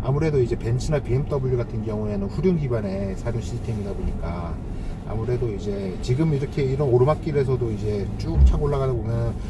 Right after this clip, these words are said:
뒤가 먼저 선행으로 돌다 보니까 뒤가 좀 쫙쫙 뒤로 돌아요. 근데 이제 아우디,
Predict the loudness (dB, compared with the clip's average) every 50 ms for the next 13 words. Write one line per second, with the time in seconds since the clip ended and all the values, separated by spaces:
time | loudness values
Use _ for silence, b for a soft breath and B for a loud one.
0 | B B 0 0 2 4 4 4 4 2 2 2 4 4 4 4 2 0 -4 -6
1 | -6 -2 0 2 2 2 2 0 0 0 -2 -2 0 0 0 0 -2 -4 -2 -2
2 | -2 -2 -2 -2 -4 -4 -2 0 0 0 0 0 -2 -2 -2 -2 -4 -4 -4 -4
3 | -2 -2 0 0 0 0 -2 -4 -6 -6 -6 -6 -2 0 2 2 2 0 0 -2
4 | -2 -4 -4 -4 -6 -4 -4 -4 B B B B B B -4 -4 -2 0 2 2
5 | 4 4 2 2 2 2 2 2 2 2 0 0 2 2 2 2 2 0